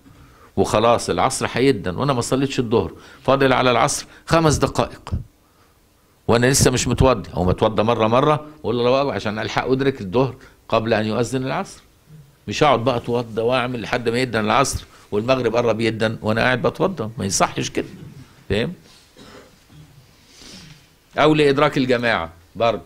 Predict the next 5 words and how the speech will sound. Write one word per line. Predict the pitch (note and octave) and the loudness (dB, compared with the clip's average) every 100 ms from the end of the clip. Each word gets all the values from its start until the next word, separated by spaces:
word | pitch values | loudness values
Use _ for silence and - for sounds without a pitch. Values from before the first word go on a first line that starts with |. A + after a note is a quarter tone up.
| - _ _ _ _ - - _ _ | -20 _ _ _ _ -20 -20 _ _
لقيت | A2 A#2+ C3+ | -2 0 0
الجماعة | B2 A2 A#2+ C3+ A#2+ | 0 2 2 2 2
وانشئت | A2+ - D#3+ F#2 - G#2+ | 0 2 0 0 -6 -2
وأنت | A2+ A#2 | 0 0
بتتوضى | - B2 B2 A#2+ G#2 | 0 2 2 2 0